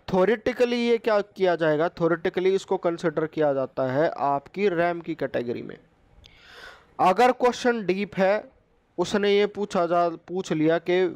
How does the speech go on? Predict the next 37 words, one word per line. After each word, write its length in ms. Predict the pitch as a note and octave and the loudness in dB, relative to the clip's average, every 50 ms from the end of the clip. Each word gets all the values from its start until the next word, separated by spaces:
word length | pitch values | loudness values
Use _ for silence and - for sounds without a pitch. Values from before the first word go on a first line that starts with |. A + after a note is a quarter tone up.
| C3+ | -2
which 220 | C#3+ F#3 F#3+ - - - F#3 | -2 -2 -2 -2 -6 -2 -2
type 280 | F3 F3 F3 - - | 0 0 -2 -2 -2
of 260 | F3 F#3 F3+ - - - _ - _ _ _ _ _ _ - | -2 -2 -2 -4 -10 -20 _ -20 _ _ _ _ _ _ -2
hardware 600 | - F3 F3+ F#3 F#3+ G3 G3 G3+ G3 F3+ D3 A#2 G#2 _ _ _ _ _ _ _ _ | 2 4 4 4 4 4 2 2 2 2 0 -2 -6 _ _ _ _ _ _ _ _
has 420 | - D3+ D3+ E3+ F#3 G3+ G3+ - - - _ _ _ _ - | -4 0 2 2 4 2 2 -2 -8 -20 _ _ _ _ -6
virtual 360 | - F3 F3 F3 - F#3 E3+ E3 | -4 -4 -4 -2 -4 -4 -2 -2
memory, 340 | D#3 C#3+ C3+ C3 A2+ A2 - - | -2 -4 -6 -8 -10 -12 -10 -4
तो 80 | - E3 | 0 0
आपने 360 | E3 D#3+ D#3+ D#3 E3+ E3+ F3 | 0 0 0 -2 -4 -4 -4
हार्ड 260 | E3+ C#3 B2+ C3 C3 C3 | -2 -2 -2 -4 -4 -6
डिस्क 220 | B2+ - - - | -8 -10 -12 -16
चूज़ 240 | - - C#3+ C3+ - | -12 -12 -10 -10 -8
करना 320 | - C#3 C3 B2 C3 B2+ B2+ | -6 -6 -6 -6 -6 -8 -8
है। 140 | B2 A#2+ - _ _ _ _ _ _ _ - - - - - - - - - - _ _ _ - - | -8 -10 -14 _ _ _ _ _ _ _ -20 -20 -20 -20 -18 -18 -18 -18 -18 -20 _ _ _ -12 -6
Virtual 520 | C3 D3 F#3 G#3 G#3 G#3 - A#3+ A#3+ A#3+ A#3 | 0 2 2 2 2 0 2 2 2 2 2
memory 400 | A3+ A#3 A#3 A3+ A3+ A3+ A#3 A3+ A3 | 2 2 2 2 2 2 2 2 0
is 120 | G#3+ A#3 | 0 -2
a 60 | A3 G#3+ - G#3+ | -2 -2 0 2
type 280 | G3+ G#3 G#3 G#3 - | 2 2 2 2 2
of, 240 | A3 A3 G#3+ - - | 2 2 2 0 0
अगर 240 | - F#3 F#3 G3+ G3+ | -2 0 0 2 2
ये 140 | G#3 G#3+ G#3 | 2 0 0
पूछा 400 | G#3 - A3 A3 - G#3+ G3 F3+ | -2 -6 -10 -8 -2 0 0 2
जाए 280 | F3 F#3+ F#3 F#3+ G3 G3 B3+ _ _ _ _ - | 2 2 2 2 0 -2 -6 _ _ _ _ -2
तो 80 | F#3+ G3 G3+ G#3+ G#3+ F#3+ | 2 2 4 4 2 2
वहाँ 320 | E3 E3 D3+ D3+ D#3+ E3+ | 0 0 0 2 0 0
पर 160 | E3 G3 G3 F#3+ | 0 0 2 2
आपने 420 | F#3+ F#3 F#3 F#3 G3 G3+ G#3+ G3+ | 4 2 2 0 -2 0 0 0
रैम 360 | F3 E3+ F#3 G3 G3+ G#3 G#3 | 2 2 0 2 0 0 -2
चूज़ 300 | G3+ - G#3 G#3 G3+ - | -6 -8 -6 -6 -6 -4
करनी 380 | - F3+ E3 D#3 D#3 E3 D#3+ D3+ | -2 -2 -2 -2 -2 -4 -4 -2
है, 340 | D3+ E3+ F3 F#3+ G3+ - - - | 0 0 0 0 -2 -4 -10 -8
ना 180 | D#3 D#3+ E3 | -4 -4 -4
कि 200 | E3 D#3+ G3+ G3+ G3 | -4 -4 -4 -6 -6
हार्ड 560 | F3 F#3 F3+ - - - D#3 D#3 D#3 D#3 D3+ | -6 -8 -16 -16 -6 -2 0 0 0 0 -4
डिस्क 240 | D#3 D3+ - - D3 | -6 -8 -8 -8 -12
ड्राइव, 300 | C3 - - G#2 A2 | -10 -8 -10 -12 -12